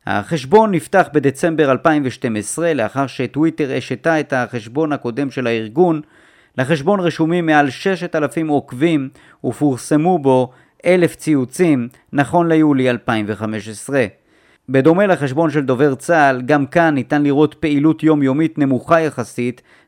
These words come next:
ועלייה משמעותית בציוצים בתקופת מבצע צוק איתן. מבחינת תוכן וקשרים, ניתן לראות את הגורמים שהיו להם הקשרים העמוקים ביותר לחשבון של הזרוע הצבאית,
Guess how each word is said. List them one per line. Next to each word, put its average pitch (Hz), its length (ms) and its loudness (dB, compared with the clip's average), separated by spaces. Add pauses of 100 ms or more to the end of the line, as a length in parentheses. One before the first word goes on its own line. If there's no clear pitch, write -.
ועלייה 113 360 2
משמעותית 143 640 -2
בציוצים 131 840 0 (340)
בתקופת 156 560 0
מבצע 143 460 0
צוק 160 280 -4
איתן. 170 460 0 (640)
מבחינת 147 600 0
תוכן 156 380 0
וקשרים, 135 580 -2
ניתן 147 280 -2
לראות 151 460 2
את - 60 -6
הגורמים 131 400 -2
שהיו 143 300 0
להם 147 200 2
הקשרים 143 460 -4
העמוקים 135 460 -2
ביותר 147 520 0 (500)
לחשבון 110 600 0
של 143 140 -2
הזרוע 143 340 0
הצבאית, 147 640 0